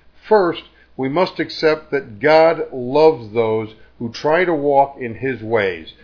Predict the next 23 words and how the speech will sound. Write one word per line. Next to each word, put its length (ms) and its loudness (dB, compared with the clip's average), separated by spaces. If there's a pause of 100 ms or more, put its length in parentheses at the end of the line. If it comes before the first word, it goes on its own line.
(240)
Derech 460 2
Hashem, 600 -4 (520)
the 80 0
way 240 4
of 160 -4
God, 400 2 (300)
regardless 920 0 (260)
of 200 0
where 380 -2
you 240 -6
are 460 2
in 140 -8
this 260 -6
journey 360 -6
called 340 -6
life 420 -2
in 180 -12
terms 380 -8
of 140 -14
your 280 -10 (440)
religious 580 -6
belief 540 -10
system. 540 -10